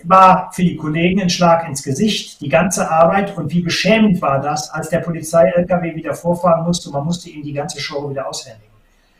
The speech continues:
So, das durfte nicht veröffentlicht werden, das sollte nicht in die Presse. Was bedeutet das aber? Es wurde nicht veröffentlicht. Das heißt, die Bevölkerung wird in einem falschen Sicherheitsgefühl belassen.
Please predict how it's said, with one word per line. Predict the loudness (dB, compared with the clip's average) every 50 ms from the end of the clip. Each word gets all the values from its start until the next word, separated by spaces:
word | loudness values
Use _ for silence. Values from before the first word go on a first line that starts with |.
| _ _ _ _ _ _
So, | 0 2 2 2 2 -2 -6 -10 _
das | 6 8 8 8 6 4 4
durfte | 6 6 6 6 6 2 2 4
nicht | 4 4 4 2
veröffentlicht | 0 -2 -2 -4 -6 -8 -10 -12 -10 -10
werden, | -10 -12 -12 -4 0
das | 2 2 2 2 2
sollte | 2 4 4 4 4 0
nicht | -4 -6 -6 -8 -8
in | -8
die | -8 -8
Presse. | -8 -8 -8 -8 -8 -10 -8 -6
Was | -6 -6 -6 -10 -4
bedeutet | -2 0 4 4 4 4 2 0 -2 -4
das | -6 -8 -8 -12
aber? | -14 -12 -12 -14 -14 -16 _ _ _ _ _
Es | _ -10 -8 0
wurde | 2 4 4 4 4 4
nicht | 2 2 0 0
veröffentlicht. | -2 -2 -2 -2 -4 -4 -8 -10 -10 -16 -18 -12 -10
Das | -10 -8 0 4
heißt, | 6 6 6 6 4 2 -2 -8 -14 _ _ _ _ _ _ _ _ -8
die | -6
Bevölkerung | -4 -4 -4 4 6 6 6 6 6 6 6 6 6 2 2 0 0 0
wird | -2 -2 -2 -2
in | -2 0
einem | 0 2 0 0 -2
falschen | -2 0 2 4 4 2 2 0 2 2
Sicherheitsgefühl | 2 2 4 4 2 2 0 -2 -4 -6 -10 -12 -10 -8 -8 -8
belassen. | -8 -8 -12 -12 -12 -12 -14 -14 -16 -20